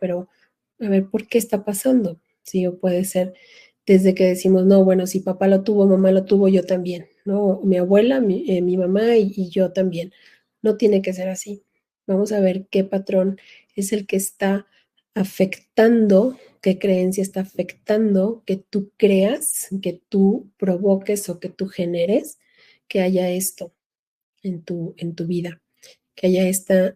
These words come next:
eh, esta somatización, que haya este padecimiento, ¿sí? Eso es lo que se hereda. Se heredan los patrones, los patrones, este, en, o las creencias, toda esta información.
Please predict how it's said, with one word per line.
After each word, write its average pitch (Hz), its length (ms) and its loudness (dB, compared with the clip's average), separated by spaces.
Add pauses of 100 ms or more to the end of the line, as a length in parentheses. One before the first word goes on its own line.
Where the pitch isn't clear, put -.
eh, 175 240 2
esta 175 220 -6
somatización, 185 920 2
que 190 100 -2
haya 180 220 0
este 190 240 -6
padecimiento, 196 960 0 (320)
¿sí? 226 320 -8 (480)
Eso 220 280 4
es 190 60 4
lo 180 120 2
que 185 100 -6
se 190 160 -6
hereda. 180 320 -8 (220)
Se - 140 -8
heredan 190 240 4
los 196 160 0
patrones, 190 640 -2
los 196 120 -10
patrones, 190 540 -4 (480)
este, 180 960 -6
en, 180 720 -4
o 190 140 2
las 185 200 -4
creencias, 185 460 -2
toda 185 140 2
esta 190 180 -2
información. 190 720 -2